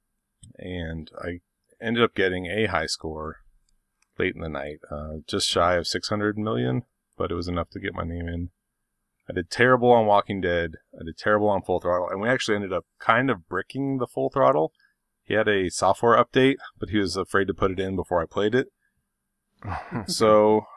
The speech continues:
Speaker 1: we went to put it in, and it didn't work. And so we put in the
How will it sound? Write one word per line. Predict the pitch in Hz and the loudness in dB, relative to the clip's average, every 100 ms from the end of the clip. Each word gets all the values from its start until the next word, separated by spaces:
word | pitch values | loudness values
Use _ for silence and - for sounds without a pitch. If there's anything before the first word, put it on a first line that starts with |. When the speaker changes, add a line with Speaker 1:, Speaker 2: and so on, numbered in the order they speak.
| - _ _ _ - | -20 _ _ _ 0
Speaker 1:
we | 127 | 4
went | 127 135 | 4 4
to | 127 | 4
put | 151 135 | 4 6
it | 117 | 6
in, | 131 127 110 113 | 4 4 0 -4
and | 101 98 98 95 | -6 -4 -4 -6
it | 92 85 | -8 -6
didn't | 107 123 | -4 -2
work. | 117 98 110 - - - _ | 0 2 0 -2 -16 -18 _
And | 92 87 | -12 -8
so | 98 | -4
we | 90 | -4
put | - 104 | -2 -2
in | 104 101 | -2 -4
the | 92 | -6